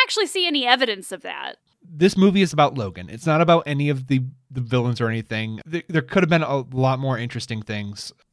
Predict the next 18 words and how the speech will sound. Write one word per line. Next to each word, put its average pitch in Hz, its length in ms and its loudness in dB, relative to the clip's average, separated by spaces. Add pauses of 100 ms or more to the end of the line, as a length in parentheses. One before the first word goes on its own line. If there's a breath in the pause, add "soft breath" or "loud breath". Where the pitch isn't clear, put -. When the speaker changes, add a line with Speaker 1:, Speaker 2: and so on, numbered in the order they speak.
Speaker 2:
Yeah, 110 320 -8 (100)
it, 131 120 -8 (260)
it 139 60 -6
was 139 180 -4
whatever 147 320 0
for 98 140 -12
me. 87 220 -12
Like, 107 260 -10
as 117 140 -6
far 143 200 4
as 143 200 4
on 117 160 -2
that 123 240 -4
end, 139 400 -2
it's 110 200 -10
no 120 140 -4
First 117 320 -8
Class 120 460 -8